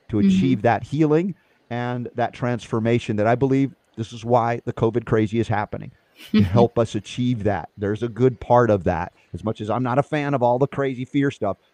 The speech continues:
Speaker 1: but it's giving us an opportunity to reach folks that weren't reachable before. So I'm grateful for that.
Speaker 2: Yeah, absolutely.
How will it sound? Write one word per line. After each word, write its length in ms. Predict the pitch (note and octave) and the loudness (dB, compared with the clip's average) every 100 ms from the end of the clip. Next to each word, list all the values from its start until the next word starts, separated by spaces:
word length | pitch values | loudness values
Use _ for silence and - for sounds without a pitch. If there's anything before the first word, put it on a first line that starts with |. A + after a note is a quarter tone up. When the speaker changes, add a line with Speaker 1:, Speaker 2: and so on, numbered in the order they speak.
| _ | _
Speaker 1:
but 180 | B2 A#2 | 0 0
it's 120 | A2+ | -2
giving 320 | - C#3+ C#3+ | -2 -2 -2
us 140 | B2 - | -8 -6
an 80 | A2+ | -4
opportunity 460 | A2+ A2+ - A2+ | -4 -6 -6 -4
to 60 | G2+ | -2
reach 260 | G2 A#2 - | -4 -6 -4
folks 280 | A2 G#2 | -4 -4
that 140 | - F#2+ | -4 -4
weren't 200 | G#2+ - | -4 -4
reachable 400 | G#2 - G2+ F#2 | -4 -4 -4 -2
before. 340 | F2 - G2+ F2 | -4 -4 -4 -4
So 160 | G2+ | -6
I'm 120 | F#2+ | -8
grateful 420 | F#2+ G#2 G#2 - F2 | -6 -6 -6 -8 -12
for 160 | - | -12
that. 200 | D2+ D2 - _ _ _ _ _ | -14 -16 -18 _ _ _ _ _
Speaker 2:
Yeah, 300 | F3 F3 D#3+ D3+ | -4 -2 -4 -6
absolutely. 760 | F#3+ F3+ - F3+ F3 D#3+ E3+ F3+ | -6 -6 -4 -2 -2 -2 -6 -8